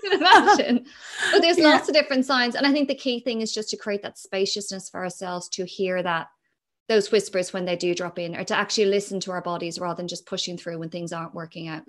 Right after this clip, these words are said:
Speaker 2: Mm, okay, so that's bringing up the question around fear and doubt then, because you might hear a little feather, and let's just say, uh, and this has happened to me in my work life a couple of times over the decades now,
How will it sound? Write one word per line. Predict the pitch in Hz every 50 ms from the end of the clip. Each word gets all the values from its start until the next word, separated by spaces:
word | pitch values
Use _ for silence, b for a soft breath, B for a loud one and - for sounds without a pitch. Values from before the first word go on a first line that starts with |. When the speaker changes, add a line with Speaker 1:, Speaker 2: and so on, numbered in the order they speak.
| _ _ _ _ _ 185
Speaker 2:
Mm, | 185 190 202 214 220 214 208 196 165 135 123 120 - - - 190
okay, | - 202 165
so | 139 - 202
that's | 185 175 202 220 - -
bringing | - 254 247 240 226 220
up | 202 208 -
the | 180
question | - - - - 160 151 147 - - - - 165 151 147 147 151 156 151 - b b b b b b b b _
around | 156 147 139 143 147 143 139 139 139 139 135
fear | - - - - 165 151 151 147 -
and | - 135 135 131
doubt | 135 127 123 135 147 - -
then, | 131 117 110 101 90 160
because | - 143 135 139 156 147 143 143 143 139 151
you | 160 160
might | 170 180 180 170
hear | 170 202 208 196 196
a | 190
little | 196 185 170 160
feather, | - - 165 151 147 147 123 113 110 - - 208 208 b b b b b b b b -
and | 190 196 202
let's | 208 202 208 - -
just | - 214 196 202 - - - -
say, | 170 151 147 143 143 143 139 139 143 143 143 143 147 151 - - - _ -
uh, | 139 135 135 131 131 139 -
and | 160 165
this | 196 185
has | - 208 202
happened | - 170 147 - 147 135
to | - 143
me | 135 131 131 131
in | 127
my | 123 120 117
work | 113 117 131 135 131 131 -
life | 120 113 - - -
a | 123
couple | - - - 123 120
of | 117 113
times | - - 113 113 107 113 120 117 - - - - B B B B B B B - 135
over | 135 123 113 120
the | 117 113 110
decades | 120 117 117 - 113 110 107 92 104 - - 185 - - - - -
now, | - 123 120 113 110 110 123 165 196 190